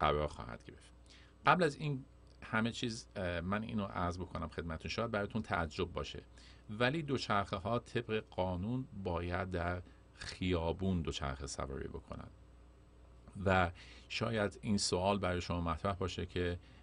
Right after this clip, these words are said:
اه، خیلی سیف نیستش، خیلی امن نیستش، احتمال داره که تصادف بشه و این واقعیت قضیه هستش. ما پارسال پنجاه و پنج نفر،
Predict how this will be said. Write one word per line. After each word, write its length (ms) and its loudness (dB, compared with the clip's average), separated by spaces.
اه، 280 -2
خیلی 280 0
سیف 420 0
نیستش، 400 0
خیلی 380 -4
امن 260 0
نیستش، 580 -2
احتمال 420 -4
داره 160 -2
که 120 -4
تصادف 480 -4
بشه 280 -4
و 100 2
این 280 2
واقعیت 640 -2
قضیه 440 -6
هستش. 260 -8
ما 120 0
پارسال 400 -2
پنجاه 500 -4
و 140 0
پنج 520 -2
نفر، 800 0